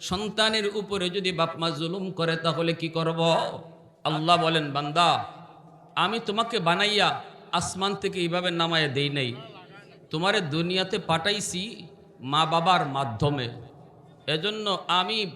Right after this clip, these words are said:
বানানেওয়ালা হিসাবে আমার শুকরিয়া আদায় করো। সাথে সাথে যেহেতু তোমার মা বাবা দুনিয়া আসার মাধ্যম,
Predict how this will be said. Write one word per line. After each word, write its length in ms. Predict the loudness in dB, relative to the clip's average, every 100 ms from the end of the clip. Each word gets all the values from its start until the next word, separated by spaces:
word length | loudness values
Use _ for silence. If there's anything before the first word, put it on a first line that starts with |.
| -12
বানানেওয়ালা 1080 | -2 0 2 2 2 0 2 4 4 4 2
হিসাবে 420 | 0 -2 -2 -2 -2
আমার 300 | -2 2 0
শুকরিয়া 460 | 0 -6 -6 -2 0
আদায় 200 | 0 -2
করো। 480 | -2 0 0 -2 -10 -20 -20 -18
সাথে 400 | -8 0 0 0
সাথে 280 | -4 -2 -4
যেহেতু 440 | -4 0 0 -2 -4
তোমার 320 | -2 -2 -2
মা 220 | 0 0
বাবা 440 | 2 2 4 2 -2
দুনিয়া 300 | -4 -2 -2
আসার 280 | -2 -4 -2
মাধ্যম, 560 | -2 -2 0 0 -2